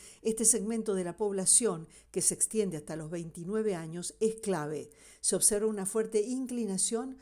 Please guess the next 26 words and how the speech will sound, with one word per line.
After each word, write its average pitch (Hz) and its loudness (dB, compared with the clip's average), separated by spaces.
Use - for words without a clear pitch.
por 196 -2
las 180 -2
ideas 196 0
de 185 -2
la 170 -4
libertad 175 -4
y 180 -2
el 165 -2
cambio 208 0
y 185 0
una 196 2
tendencia 185 2
a - -8
apoyar 190 -2
a 170 -4
La 170 -4
Libertad 170 -4
Avanza 196 2
más 180 -6
Cambia 170 -6
Mendoza. 151 -6
Además, 202 2
esta 175 -4
misma 226 -2
franja 208 -6
etaria 180 -4